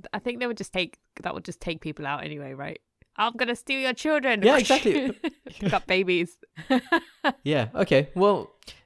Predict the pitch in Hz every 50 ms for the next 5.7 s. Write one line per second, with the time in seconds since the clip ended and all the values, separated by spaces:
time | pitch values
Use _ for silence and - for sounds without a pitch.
0 | _ - - - - 254 226 170 190 214 - 208 175 175 165 160 151 139 117 -
1 | 147 139 127 123 143 147 135 110 - 104 98 95 95 98 104 113 135 143 123 107
2 | - 120 - - - - 101 98 90 78 - - - 104 98 98 98 - - _
3 | _ _ _ _ _ _ _ _ 120 110 107 107 98 - - - - - - -
4 | _ _ _ _ _ _ _ _ _ - 175 170 190 185 185 175 - - 160 160
5 | 160 160 - 180 - 190 185 220 - 156 151 - -